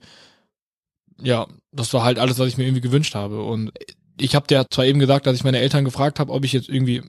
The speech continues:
sterben, also ich hab nicht gefragt, ob ich sterben muss, sondern ob ich sterben könnte. Das war aber auch nur für einen kurzen Moment und sonst hab ich irgendwie nie daran gezweifelt, dass ich das irgendwie nicht schaffen könnte.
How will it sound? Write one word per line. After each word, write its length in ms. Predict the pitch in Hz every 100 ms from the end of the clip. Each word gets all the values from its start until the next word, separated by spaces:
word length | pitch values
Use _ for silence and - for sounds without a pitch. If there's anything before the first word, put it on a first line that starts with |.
| -
sterben, 720 | - 135 135 127 127 - -
also 180 | - 135
ich 100 | 131
hab 120 | 143 160
nicht 140 | 147
gefragt, 200 | 131 147
ob 60 | 131
ich 60 |
sterben 220 | - 139 147
muss, 120 | 165
sondern 200 | 165 139
ob 80 | 131
ich 80 |
sterben 300 | - 131 131
könnte. 440 | 120 127 117 104 101 _ _ _ _ -
Das 280 | 131 127 143
war 100 | 165
aber 160 | 160
auch 180 | 120 156
nur 140 | 165 190
für 100 | 175
einen 80 |
kurzen 320 | 160 180 - 160
Moment 380 | 143 165 202
und 120 | 165 135
sonst 260 | 151 165 -
hab 180 | 139 165
ich 140 | -
irgendwie 280 | 165 175 160
nie 120 | 180
daran 260 | 175 151 147
gezweifelt, 460 | - 147 160 147
dass 100 | 139
ich 60 | 135
das 100 | 131
irgendwie 160 | 143 139
nicht 140 | 175
schaffen 320 | - 175 127 110
könnte. 360 | 113 107 107